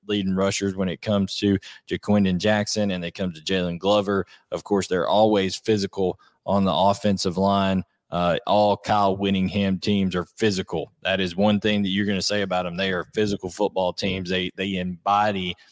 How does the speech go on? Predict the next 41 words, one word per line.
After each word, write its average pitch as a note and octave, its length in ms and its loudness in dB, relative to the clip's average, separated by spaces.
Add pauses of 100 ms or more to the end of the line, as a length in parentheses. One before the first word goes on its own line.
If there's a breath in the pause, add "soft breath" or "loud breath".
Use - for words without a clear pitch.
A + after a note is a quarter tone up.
(160 soft breath)
that G2 240 -4
toughness G2 460 0
that F2 180 -4
Kyle F#2 260 2
Whittingham F#2+ 520 0
has. F#2+ 260 -2
And F2+ 100 -2
I A2+ 80 0
think C3 220 0
you A2 100 0
could G#2+ 140 -4
say A2+ 180 0
that, G#2 260 0
Chris, A2 280 0
about F#2+ 300 -2 (580 soft breath)
both C3+ 340 6
of F#2+ 160 2
these F#2+ 460 -4
teams G2+ 340 0
and F2+ 80 -2
head G2 220 -2
coaches. G2 400 -2
I A2+ 100 0
think, G#2+ 340 -2 (300 soft breath)
uh, F#2 280 0
when F#2+ 180 -2
you, F#2 160 -2 (200)
when G2+ 140 -4
you F2+ 60 -6
talk A2 220 2
about G#2+ 240 0
Billy G#2+ 200 2
Napier, G2 400 -2
when F#2 140 -2
you F2 60 -6
talk G#2 180 -2
about G2 240 -4
Kyle G2 260 -2
Whittingham, G2 440 -2
it's - 180 -8
two G2+ 380 0